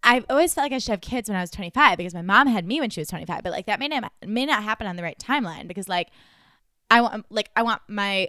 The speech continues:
I wanna be, like, friends with my kid because my mom and I were, like, also, like, friends." And, like, basically Doctor Clevens is like, "Well, let's not rush this. Like, why don't you go the old Tinsley Mortimer route and freeze those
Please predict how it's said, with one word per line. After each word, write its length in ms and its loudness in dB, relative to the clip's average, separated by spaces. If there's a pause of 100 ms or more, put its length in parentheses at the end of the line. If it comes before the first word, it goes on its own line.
I 60 4
wanna 120 4
be, 120 -2
like, 140 -2
friends 200 -2
with 100 -8
my 120 -8
kid 160 -10
because 160 -6
my 80 -6
mom 260 2
and 100 -8
I 120 -6
were, 100 -6
like, 240 -6
also, 200 4
like, 160 -6
friends." 460 -10
And, 240 -4
like, 440 -6 (520)
basically 600 0
Doctor 260 -6
Clevens 320 -10
is 80 -16
like, 160 -14
"Well, 420 -4
let's 180 -8
not 180 -4
rush 240 -8
this. 400 -12
Like, 220 -10
why 160 -6
don't 240 -10
you 40 -10
go 380 -6
the 280 -10
old 420 -8
Tinsley 580 -8
Mortimer 480 -8
route 380 -2
and 180 -14
freeze 460 -8
those 360 -2